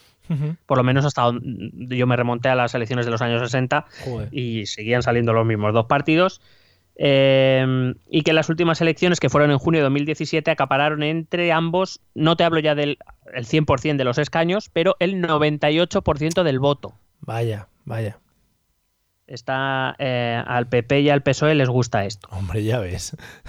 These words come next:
Speaker 1: <laughs>
Speaker 2: Así que, eh, siempre, como solo que salen dos partidos, nos encontramos con una situación en la que siempre hay mayoría absoluta de uno o de otro.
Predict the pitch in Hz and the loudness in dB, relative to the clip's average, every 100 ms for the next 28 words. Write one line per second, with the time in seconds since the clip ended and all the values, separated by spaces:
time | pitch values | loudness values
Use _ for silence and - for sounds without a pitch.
0 | - 170 - 320 - 147 147 165 - 165 | -4 -4 -4 -6 -2 -2 -2 -10 -2 0
1 | 170 170 147 139 127 120 160 147 139 131 | 2 0 0 0 0 -2 -2 0 0 2
2 | 139 131 - 131 131 143 135 - - 139 | 4 2 2 2 4 4 2 0 0 2
3 | 143 135 139 131 147 165 - _ _ _ | 4 2 0 0 0 0 -2 _ _ _
4 | 135 123 123 123 131 139 127 127 131 131 | -10 -6 -4 -2 -2 0 0 2 0 2
5 | 139 127 120 117 135 131 131 127 123 131 | 2 2 0 0 0 2 2 2 0 0
6 | 123 - 131 135 151 143 123 139 147 117 | 0 2 0 2 0 2 0 0 0 0
7 | 131 214 - | 0 0 -2